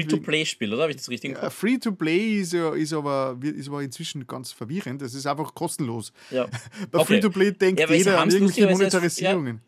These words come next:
Speaker 2: Ja, ja,
Speaker 1: Und
Speaker 2: sie
Speaker 1: darum
Speaker 2: haben
Speaker 1: wollte
Speaker 2: gesagt,
Speaker 1: ich
Speaker 2: es
Speaker 1: jetzt
Speaker 2: ist,
Speaker 1: nachfragen,
Speaker 2: es
Speaker 1: weil,
Speaker 2: ist,
Speaker 1: weil das
Speaker 2: es
Speaker 1: hieß
Speaker 2: ist
Speaker 1: Free-to-Play.
Speaker 2: Ja, es, weil
Speaker 1: Äh,
Speaker 2: Free-to-Play
Speaker 1: ja.
Speaker 2: auf, übersetzt heißt, äh, kostenlos zu spielen.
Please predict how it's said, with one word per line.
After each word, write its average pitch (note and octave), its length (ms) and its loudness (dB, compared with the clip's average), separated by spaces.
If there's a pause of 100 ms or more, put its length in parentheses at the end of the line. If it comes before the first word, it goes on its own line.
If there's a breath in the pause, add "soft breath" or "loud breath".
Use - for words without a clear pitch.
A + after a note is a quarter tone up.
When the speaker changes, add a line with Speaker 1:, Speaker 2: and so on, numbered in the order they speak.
(320)
Speaker 2:
Ja, F#3 160 4
ja, G3+ 60 4
Speaker 1:
Und E3 80 2
Speaker 2:
sie - 80 0
Speaker 1:
darum G#3+ 160 8
Speaker 2:
haben G3 140 6
Speaker 1:
wollte D#3+ 160 4
Speaker 2:
gesagt, - 0 -
Speaker 1:
ich - 20 0
Speaker 2:
es F#3 40 2
Speaker 1:
jetzt F#3+ 80 0
Speaker 2:
ist, - 40 -4
Speaker 1:
nachfragen, E3 460 2
Speaker 2:
es - 80 4
Speaker 1:
weil, C3 180 2
Speaker 2:
ist, A#3 220 -2
Speaker 1:
weil C#3 160 0
das F#3 80 0
Speaker 2:
es F3 100 0
Speaker 1:
hieß G#3+ 140 2
Speaker 2:
ist B3+ 160 -2
Speaker 1:
Free-to-Play. D3 720 0 (140 loud breath)
Speaker 2:
Ja, C4 440 4
es, F#3 220 -2
weil G#3+ 180 4
Speaker 1:
Äh, F3+ 60 -2
Speaker 2:
Free-to-Play A3 760 2
Speaker 1:
ja. G#3+ 180 4 (100)
Speaker 2:
auf, E3 120 0
übersetzt F3+ 560 -2
heißt, F3 240 -2
äh, D#3 420 -2 (200)
kostenlos F3+ 480 -2
zu F#3+ 120 -6
spielen. E3+ 480 0